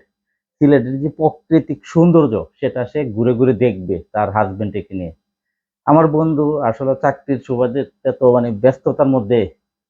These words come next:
মানে পেরে উঠতেছে না, কোন সময় যাবে, এই বছর না ওই বছর, এই বছর না এই বছর বলতে বলতে সে ডিসাইড করেছে এই বছর শীতে তারা সিলেট ঘুরতে যাবে। সিলেটের চা বাগান, জাফলং, সাদা পাথর এলাকা, সমস্ত সিলেটটা সুন্দর করে তারা দেখবে।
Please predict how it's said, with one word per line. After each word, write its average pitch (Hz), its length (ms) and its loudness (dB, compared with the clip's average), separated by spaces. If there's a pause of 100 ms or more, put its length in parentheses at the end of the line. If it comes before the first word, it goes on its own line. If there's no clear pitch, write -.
(120)
মানে 110 180 -2 (460)
পেরে 180 220 6
উঠতেছে 175 380 2
না, 123 140 -6
কোন 147 260 -6
সময় 143 260 -4
যাবে, 127 220 -4
এই 135 120 -2
বছর 135 260 0
না 135 160 0
ওই 127 140 2
বছর, 123 280 -6
এই 135 120 -2
বছর 123 240 -4
না 131 80 -2
এই 127 60 -4
বছর 123 160 -8 (380)
বলতে 113 280 2
বলতে 120 260 2 (560)
সে - 160 -4
ডিসাইড 147 360 4
করেছে 170 260 -4
এই 151 180 2
বছর 151 280 0
শীতে 190 420 0
তারা 127 300 0 (420)
সিলেট 156 380 0
ঘুরতে 143 260 0
যাবে। 101 220 0 (420)
সিলেটের 120 480 0
চা 110 280 -2
বাগান, 113 400 2 (140)
জাফলং, 113 580 0
সাদা 117 300 0
পাথর 110 280 -2
এলাকা, 117 300 -2 (480)
সমস্ত 180 520 2
সিলেটটা 143 480 -4
সুন্দর 190 560 2
করে 127 220 0
তারা 110 200 -2
দেখবে। 95 400 -6